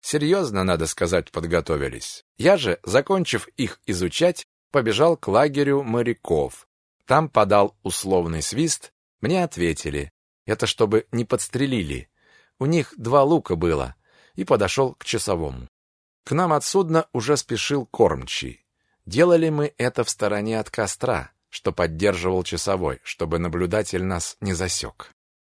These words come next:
«Идут?» — первым же делом спросил кормчий. «Да, все идут. У них четверо с щитами, шесть самострелов и пять лучников. На двенадцати татях справные кольчуги или другая защитная сбруя».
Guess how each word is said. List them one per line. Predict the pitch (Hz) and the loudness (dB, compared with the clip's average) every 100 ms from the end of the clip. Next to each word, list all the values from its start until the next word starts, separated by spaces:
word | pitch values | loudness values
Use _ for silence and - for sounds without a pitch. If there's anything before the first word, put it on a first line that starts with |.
| _ | _
«Идут?» — | - 92 175 - - _ - | -8 4 4 4 -6 _ -2
первым | 104 95 95 | 0 0 -2
же | 82 | -4
делом | 87 90 82 | -2 0 0
спросил | 76 - 85 90 73 | -6 -6 -4 -4 -6
кормчий. | - 85 67 - 67 - _ _ _ - | -4 -4 -4 -12 -18 -20 _ _ _ -2
«Да, | 123 160 95 | 2 2 2
все | - 143 120 85 | -2 0 0 0
идут. | 82 76 - _ _ _ _ _ - | -4 -8 -12 _ _ _ _ _ -2
У | |
них | 160 160 | -2 -2
четверо | - 175 165 147 139 | 0 0 2 2 2
с | 120 | 0
щитами, | - 120 - 170 135 69 - _ _ _ | -4 -4 0 0 0 -6 -10 _ _ _
шесть | - - 165 - | -4 0 0 -2
самострелов | - 107 101 - 151 156 - - | -4 -2 -2 0 2 2 0 -6
и | 107 | -8
пять | - 127 - - | 0 0 0 -6
лучников. | 98 101 - - 71 - - - _ _ _ _ _ - | -4 -4 -4 -6 -8 -10 -14 -18 _ _ _ _ _ -2
На | 131 | -2
двенадцати | 123 147 170 160 143 135 | 2 2 2 0 -2 -4
татях | 104 135 147 151 - | 0 0 2 -2 -2
справные | - 110 135 143 135 | 0 2 4 2 -2
кольчуги | 127 117 107 - 147 127 123 113 _ _ _ | 2 2 2 0 -2 -2 -4 -6 _ _ _
или | 127 117 | 0 2
другая | 101 101 98 127 117 | 2 2 4 6 6
защитная | 101 92 - 110 - 98 | 2 -2 -2 -4 -2 -2
сбруя». | 82 80 87 69 58 | -2 -2 -2 -2 -6